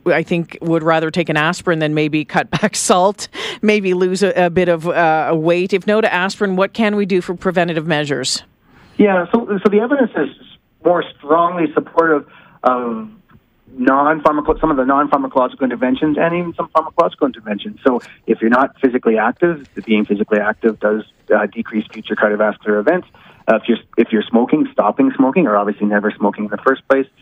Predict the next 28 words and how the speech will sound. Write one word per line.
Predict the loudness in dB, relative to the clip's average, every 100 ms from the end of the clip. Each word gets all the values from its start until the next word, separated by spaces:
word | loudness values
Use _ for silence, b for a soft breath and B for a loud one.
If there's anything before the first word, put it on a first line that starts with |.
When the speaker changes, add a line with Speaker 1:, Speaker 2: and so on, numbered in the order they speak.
| b b _
Speaker 2:
having | 0 2 0
your | 2
blood | 0 2
pressure | 0 2 -2
checked | 2 0 0
and | -2
if | 0 0
needed | 2 0 -2
to |
be | -4
treated | -4 2 2 4 0
is | -2
reasonable. | 0 2 2 2 0 -2 _ b b -2
Uh, | 0 2 2 2
Mediterranean | 2 2 0 0 2 2
diet, | 0 -2 -4 _ _ -10 -2
so, | 0 0 0 0 0 -2 -6 b b -2
Speaker 1:
Yeah. | 0
Speaker 2:
uh, | 0
extra | -2 -6
virgin | -6 -4 -2
olive | 0 -2 0
oil, | 0 0 0
nuts, | -2 -4 -8 -2
veggies, | -2 0 0 0 -4 -14
and | -8 0
fish, | 0 0 0 2
uh, | 2 2 -2